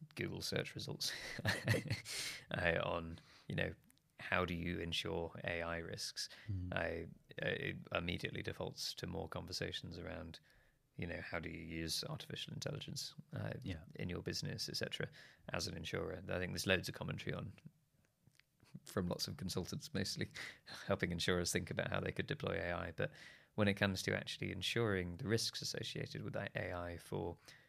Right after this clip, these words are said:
Speaker 1: businesses using some kind of artificial intelligence more generally, that has been much harder to figure out. Again, we had the Gartner survey,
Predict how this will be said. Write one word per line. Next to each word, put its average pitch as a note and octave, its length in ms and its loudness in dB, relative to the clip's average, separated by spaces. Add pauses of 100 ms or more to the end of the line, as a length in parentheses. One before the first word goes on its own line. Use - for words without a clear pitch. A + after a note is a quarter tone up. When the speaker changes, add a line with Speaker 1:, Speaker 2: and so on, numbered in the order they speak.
(460)
Speaker 1:
businesses F2+ 840 2 (420)
using F#2 560 2
some F#2+ 280 2
kind F#2 320 0
of F2+ 140 -4 (260)
artificial - 480 -2
intelligence G2+ 520 -4
more - 100 0
generally, F#2+ 520 4 (500)
that G#2 180 8
has G2+ 120 2
been F#2 380 0 (920)
much - 240 6
harder F2+ 220 4
to - 140 -2
figure F2+ 280 6
out. F#2 220 4
Again, F#2 260 8
we F2+ 100 4
had F2 200 4 (160)
the F2 300 0 (120)
Gartner F#2+ 320 4
survey, E2+ 460 2